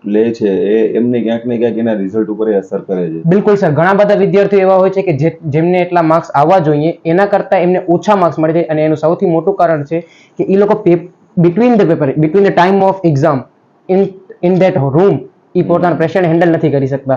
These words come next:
Speaker 2: અને કદાચ એમને એક પ્રશ્ન ના આવડે તો એક પ્રશ્નના પ્રેશરમાં ઈ બીજા પ્રશ્ન પર ઘવાઈ દે છે જે એમને આવડતા હોય છે.
Speaker 1: હમ. કોઈ આમ, અ, પૂરા દિવસમાં કેટલું સ્ટડી ટાઇમ શું રહેતો હતો?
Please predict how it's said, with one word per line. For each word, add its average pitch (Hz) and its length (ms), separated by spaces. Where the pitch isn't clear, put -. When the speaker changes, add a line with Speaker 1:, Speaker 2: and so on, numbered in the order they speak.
Speaker 2:
અને 151 80
કદાચ 180 260
એમને 185 200
એક 196 140
પ્રશ્ન 180 300
ના 170 100
આવડે 170 280
તો 156 100
એક 156 180
પ્રશ્નના 165 280
પ્રેશરમાં 165 480
ઈ 156 120
બીજા 160 300
પ્રશ્ન 196 260
પર - 80
ઘવાઈ 151 320
દે 151 200
છે 135 220
જે 143 120
એમને 147 120
આવડતા 143 400
હોય 123 180
છે. 123 140
Speaker 1:
હમ. 87 640
કોઈ 131 360
આમ, 110 460
અ, 101 260
પૂરા 117 300
દિવસમાં 131 680
કેટલું 123 380
સ્ટડી 113 400
ટાઇમ 110 220
શું 104 200
રહેતો 90 240
હતો? 87 200